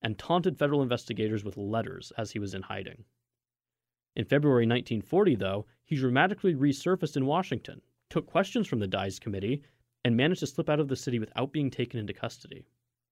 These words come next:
The chief's penchant for Hollywood drama remained remarkable, but his days were still numbered. With World War Two already underway in Europe, the U S government cracked down hard on the Silver Legion's local chapters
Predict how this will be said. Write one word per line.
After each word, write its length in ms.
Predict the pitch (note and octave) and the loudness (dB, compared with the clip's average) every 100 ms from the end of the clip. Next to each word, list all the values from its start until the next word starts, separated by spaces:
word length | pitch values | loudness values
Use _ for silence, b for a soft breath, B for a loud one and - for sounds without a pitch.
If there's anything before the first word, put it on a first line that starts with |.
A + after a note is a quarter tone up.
| _ _ _ _ _ | _ _ _ _ _
The 80 | - | -4
chief's 300 | - D#3 C#3+ | 0 2 2
penchant 360 | - C#3+ C3+ B2 | 2 0 0 -4
for 100 | A2+ | -4
Hollywood 340 | A#2+ A#2 G#2+ | 0 2 2
drama 340 | G#2+ B2+ B2+ G#2+ | 0 0 2 0
remained 340 | G#2+ B2 C3 | 2 4 4
remarkable, 640 | B2+ A2+ C#3+ C#3+ D#2+ A2+ _ _ - | 4 4 4 2 -6 -14 _ _ -8
but 80 | |
his 160 | A#2 G#2+ | -4 -2
days 340 | G2 D#3 B2+ A#2+ | 0 2 2 0
were 80 | |
still 260 | G#2+ - G#2 | -8 -6 -6
numbered. 440 | G#2 A2+ G2+ - _ _ _ _ _ _ _ _ _ _ - | -4 -4 -6 -10 _ _ _ _ _ _ _ _ _ _ -6
With 140 | A2+ | 2
World 240 | B2 E3 | 6 6
War 180 | D#3+ D#3+ | 6 4
Two 220 | C#3 C#3+ | 4 2
already 340 | C3+ C3 C#3 B2+ | 4 6 6 4
underway 360 | B2 A#2 A2 | 4 4 4
in 60 | G#2+ | 4
Europe, 320 | A2+ D3 D3 - b b | 4 4 4 0 b b
the 80 | - | 2
U 100 | C#3 | 6
S 100 | F3 | 6
government 320 | - D3 C#3+ | 4 4 2
cracked 340 | - C3+ C#3+ - | 2 2 2 2
down 220 | C3 C3 | 0 0
hard 360 | A2 - C3+ G2+ | 0 4 4 4
on 80 | |
the 80 | G2+ | -2
Silver 280 | - A#2+ B2 | 0 2 4
Legion's 380 | A2 G#2+ A2+ G2 | 2 0 -2 -2
local 260 | A2 A2 | -2 -2
chapters 580 | A2+ C3 D3 - G2+ - | -2 0 -2 -4 -16 -18